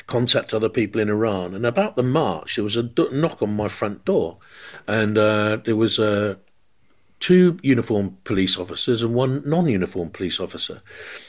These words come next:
And they said, "Can we come in?" I said, "What's this about?" And, uh, sat down and,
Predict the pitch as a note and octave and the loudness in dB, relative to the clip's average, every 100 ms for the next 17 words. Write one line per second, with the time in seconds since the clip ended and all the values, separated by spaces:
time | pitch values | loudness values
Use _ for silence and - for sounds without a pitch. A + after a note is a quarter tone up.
0 | - A2 A2+ A2+ - - B2+ G#2 - A2 | -8 0 2 2 -2 2 2 2 -2 -2
1 | G2+ - G2+ G#2 E2+ G#2+ G2+ B2 A2+ B2 | -2 -2 0 0 -2 -4 -4 0 0 0
2 | B2+ F#3 C3 - G2+ G2+ G#2 G2+ G2+ G2+ | -2 -2 -4 -6 -4 -2 -2 0 0 0
3 | F#2+ - - F#2+ F#2 G2+ G#2+ A2 | 2 2 0 -10 -8 -6 -8 -10